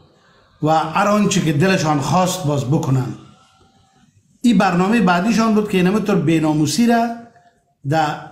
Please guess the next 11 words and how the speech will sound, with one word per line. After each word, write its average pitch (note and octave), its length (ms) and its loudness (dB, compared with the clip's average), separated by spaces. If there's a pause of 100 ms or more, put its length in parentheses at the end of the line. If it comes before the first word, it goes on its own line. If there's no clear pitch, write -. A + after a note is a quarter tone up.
(220)
بعد F#3 340 2
از D3 180 0
گرفتن G3+ 720 -2 (440)
که D#3+ 100 0
در C#3+ 180 0
منطقه D3 400 0
حاکم F3 380 0
شدیم G#3 280 0
شروع F3+ 420 0
می‌کنیم. E3+ 580 -2 (800)
یعنی A#3+ 560 0